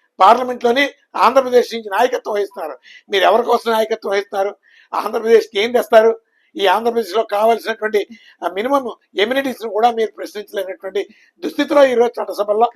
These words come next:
మీరు ప్రాతినిధ్యం వహిస్తున్నారు. ఆంధ్రప్రదేశ్ ప్రాంతం ఎంతో కోల్పోయింది. అలాగే ఆంధ్రప్రదేశ్కి జరిగినటువంటి నష్టం ఈ భారతదేశంలోనే ఏ ప్రాంతానికి జరగలేదు. అలాంటి గొప్ప నష్టపోయినటువంటి ఈ రాష్ట్రాన్ని ఈరోజు దోపిడీకి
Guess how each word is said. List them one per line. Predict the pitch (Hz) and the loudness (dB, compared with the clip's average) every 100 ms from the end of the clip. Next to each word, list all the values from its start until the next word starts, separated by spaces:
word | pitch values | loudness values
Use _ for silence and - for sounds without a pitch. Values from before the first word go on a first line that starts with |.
| 233 _ - | -8 _ -4
మీరు | 214 | -4
ప్రాతినిధ్యం | 220 202 202 208 202 | 0 0 -2 -6 -8
వహిస్తున్నారు. | 196 175 160 156 131 _ _ _ _ | -6 -6 -8 -12 -12 _ _ _ _
ఆంధ్రప్రదేశ్ | 139 196 240 240 220 226 220 - _ _ _ | -2 0 0 4 4 4 0 -2 _ _ _
ప్రాంతం | 190 226 254 269 240 - _ | 2 2 2 0 -2 -6 _
ఎంతో | 170 214 - | -6 0 4
కోల్పోయింది. | 180 - 220 233 226 180 - _ _ _ _ _ _ - | 4 4 2 2 -6 -8 -14 _ _ _ _ _ _ -2
అలాగే | 190 247 262 190 - - | 4 6 6 2 -4 -4
ఆంధ్రప్రదేశ్కి | 160 247 262 262 247 - | -2 2 2 2 0 0
జరిగినటువంటి | 208 220 226 214 214 196 | 0 0 0 -8 -8 -6
నష్టం | 190 196 302 302 _ _ - | -6 2 2 2 _ _ -6
ఈ | 220 | -4
భారతదేశంలోనే | 220 175 247 247 247 233 220 220 - - - - | 0 4 4 4 0 -2 -6 -6 -6 -10 -20 0
ఏ | 190 | 6
ప్రాంతానికి | 247 226 226 233 240 226 | 6 6 2 2 -2 -2
జరగలేదు. | 190 185 185 151 - _ _ _ _ - | -2 -2 -2 -8 -12 _ _ _ _ -2
అలాంటి | 190 233 | 2 2
గొప్ప | 190 190 - 285 254 208 _ _ _ | 2 0 4 6 8 6 _ _ _
నష్టపోయినటువంటి | - - - 277 269 254 240 226 226 208 190 - _ - | -4 -2 0 2 2 2 -2 -6 -6 -4 -4 -6 _ -8
ఈ | 202 | -2
రాష్ట్రాన్ని | 214 214 - 240 214 240 - _ _ _ | 2 0 0 -4 -4 -8 -10 _ _ _
ఈరోజు | 160 202 214 214 | -6 -2 0 -2
దోపిడీకి | 202 196 247 165 160 226 180 | 2 4 4 2 -2 -4 -8